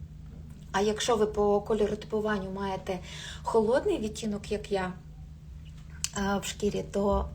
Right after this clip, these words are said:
це просто супер колір. Не дивлячись на те, що колір дуже, ну, виглядає вишневим, він трошки не такий в кадрі, він в кадрі, м, такий прям коричнево-красний. Ну, в житті теж, але така ро-, розовинка, вона не читається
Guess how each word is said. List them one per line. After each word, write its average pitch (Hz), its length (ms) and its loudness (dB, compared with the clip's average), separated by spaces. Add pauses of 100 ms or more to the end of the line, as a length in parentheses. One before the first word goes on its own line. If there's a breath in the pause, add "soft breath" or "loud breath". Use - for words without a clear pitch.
(120)
це 285 300 6
просто 220 480 4 (500)
супер - 480 0
колір. - 300 -2 (560 loud breath)
Не 247 100 8
дивлячись 226 560 6
на 226 120 2
те, 254 220 8
що 220 200 0
колір 208 480 4
дуже, 208 480 2 (320)
ну, 214 120 2
виглядає 208 500 2
вишневим, 262 580 0
він 220 120 2
трошки 220 340 0
не 208 120 2
такий 214 280 -2
в - 120 -6
кадрі, 240 460 2 (480 loud breath)
він 208 100 2
в - 120 -6
кадрі, 202 500 0
м, 190 360 -2 (280)
такий - 200 -10
прям 196 360 -4 (340)
коричнево-красний. 185 1000 -4 (680 loud breath)
Ну, 269 200 0 (140)
в - 40 -4
житті 254 360 2
теж, 175 300 -2
але 202 200 0
така 196 340 0
ро-, 208 340 2
розовинка, 220 680 2
вона 208 220 0
не 214 140 2
читається - 1080 -4